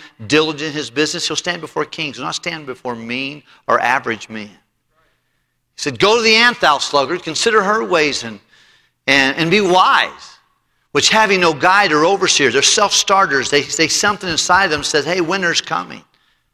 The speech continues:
I wanna make sure we're ready to go." They have something inside of them. They have no ruler,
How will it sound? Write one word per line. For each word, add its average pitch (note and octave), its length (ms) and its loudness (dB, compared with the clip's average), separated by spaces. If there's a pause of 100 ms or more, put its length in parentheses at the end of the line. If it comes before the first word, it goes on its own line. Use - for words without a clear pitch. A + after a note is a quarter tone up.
(120)
I - 20 -4
wanna D#3+ 180 2
make E3 140 0
sure F#3 220 2
we're E3+ 100 2
ready E3 140 2
to D3+ 40 -12
go." D#3 100 2
They C#3+ 100 4
have C#3+ 120 2
something E3+ 260 -4
inside D#3+ 280 -2
of D#3 80 -6
them. C3 80 -8
They C3+ 80 2
have D#3+ 300 0
no F3+ 240 0
ruler, E3 520 -2